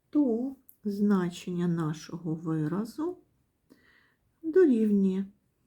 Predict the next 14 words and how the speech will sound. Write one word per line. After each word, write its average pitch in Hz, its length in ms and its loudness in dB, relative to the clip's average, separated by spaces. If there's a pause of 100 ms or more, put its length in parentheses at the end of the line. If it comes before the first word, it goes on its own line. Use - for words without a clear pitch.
(360)
вісім 190 640 -4
п'ятнадцятих 175 1300 -4
поділити 226 840 0
на 190 260 2
чотири 302 560 0
п'ятих. 202 800 -4 (800)
Помножимо 175 800 2
вісім 175 520 -4
п'ятнадцятих 294 1120 -4
на 160 160 -2
дріб, 190 520 -2
обернений 240 880 0
до 180 340 -2
дільника. 160 880 -4